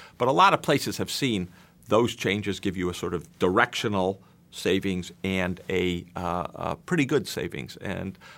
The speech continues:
um, but, you know, it doesn't meet C B O standards for including in their model. Um, and I think that kind of sort of experimentation doesn't get highly ranked. Uh, nonetheless, I recognize the important role of the C B O. I don't, we can't work without it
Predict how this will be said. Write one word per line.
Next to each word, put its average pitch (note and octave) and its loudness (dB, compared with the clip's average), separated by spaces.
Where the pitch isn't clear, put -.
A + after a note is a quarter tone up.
um, G2 -6
but, G#3 0
you G3 -2
know, A#2 2
it B2 -6
doesn't A#2+ 2
meet A2 0
C A2+ 0
B G#2 0
O G2+ 4
standards F#2+ -4
for G2+ -4
including G2 -4
in F#2 -4
their G2+ -4
model. F2 -4
Um, F#2+ -4
and G#2 0
I G#2 2
think A2+ -8
that A#2+ 4
kind A#2+ 2
of G#2 0
sort G2+ -2
of G2 0
experimentation G#2 -4
doesn't F#2+ -4
get C#2+ -4
highly F#2 -6
ranked. C#2 -6
Uh, G#2 6
nonetheless, F3 8
I G3+ 8
recognize C#3+ 4
the C3 -2
important B2 2
role D#3+ 8
of G2 4
the G2+ 0
C - -2
B F#2 0
O. D#2+ 4
I F2+ 4
don't, G#2+ 2
we G#2 -4
can't C3+ 2
work B2+ 2
without A#2 4
it - 0